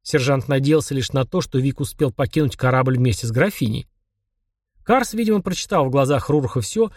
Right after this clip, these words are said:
потому что отбросил в сторону клинок и зажал в голову фон Триера руками. «Только не это!» Сержант почувствовал, как подаван начал откачку энергии из организма, но не это страшно, а то, что и накопитель начал пустеть.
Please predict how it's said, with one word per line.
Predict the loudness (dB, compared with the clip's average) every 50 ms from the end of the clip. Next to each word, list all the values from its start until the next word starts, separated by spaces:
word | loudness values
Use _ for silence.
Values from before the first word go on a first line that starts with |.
| -18 -20 -16 _
потому | -6 0 0 2 2 2
что | 0 0 0
отбросил | 0 2 2 2 2 2 0 -4 -8
в |
сторону | -8 -4 -2 0 2 2 2 0
клинок | 0 0 0 2 2 2 0 -2 -4
и | -4 -2
зажал | 0 2 2 2 2 2 2 0 -2 -6
в | -8 -4
голову | 0 2 4 4 4 2
фон | 0 0 0 0 0
Триера | 2 2 2 4 4 2
руками. | 2 0 0 0 0 0 0 -2 -6 -10 -14 _ _ _ _ _ _ _ _ _ _ _ _ _
«Только | -2 0 2 2 0 0 0 0
не | 2 2 2 2 0 -2
это!» | -4 -4 -8 -12 -12 -14 -16
Сержант | -6 -2 -2 0 2 2 2 2 0 0
почувствовал, | -2 -2 -2 -2 -2 -4 -2 -2 -2 -2
как | 0 -2 -4 -4
подаван | -2 0 2 2 4 4 2 2 2
начал | 2 0 0 0 -2
откачку | -2 -2 -2 0 0 0 0 0 0 2
энергии | 2 4 4 2 2 2 0
из | 0 0
организма, | 0 2 2 2 4 4 2 2 0 0 -2 -4 -6 -12 _ _ _ -2
но | 0 2
не | 4 4 4 4
это | 2 2 -2
страшно, | -4 -4 -2 -2 -2 -2 -2 0 -2
а | 0
то, | 0 0 0
что | 0 0 2 2
и | 2
накопитель | 2 2 2 2 0 0 -2 -4 0 0 2
начал | 2 2 2 0 0 -2 -4
пустеть. | -4 -4 -6 -6 -6 -6 -8 -8 -8 -10 _